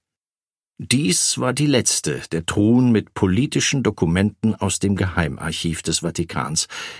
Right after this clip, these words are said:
die versteckt werden sollten, weil der Papst es kurz vor seinem Tode angeordnet hatte. Kardinal Tolomei wusste, dass die Truhe einen Teil der Geheimnisse enthielt,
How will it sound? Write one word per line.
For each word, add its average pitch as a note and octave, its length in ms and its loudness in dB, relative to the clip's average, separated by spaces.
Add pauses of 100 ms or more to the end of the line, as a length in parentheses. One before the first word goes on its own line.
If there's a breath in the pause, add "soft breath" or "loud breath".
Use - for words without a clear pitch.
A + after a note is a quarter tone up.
(140)
die F2+ 380 0
versteckt - 580 0
werden D2 300 -2
sollten, F#2 460 2 (640 loud breath)
weil E2+ 140 2
der G#2+ 120 4
Papst C#3 480 0
es - 200 0
kurz C#3+ 260 0
vor C#3 160 -2
seinem B2+ 260 -2
Tode A2 360 2
angeordnet - 640 -4
hatte. - 240 -10 (1400)
Kardinal D#3+ 400 4
Tolomei C#3+ 460 6
wusste, A#2+ 380 2
dass D3 180 2
die A2 140 0
Truhe C#3+ 360 0
einen G2+ 280 2
Teil A#2+ 420 0
der F2+ 280 0
Geheimnisse F2 760 0
enthielt, G#2+ 560 0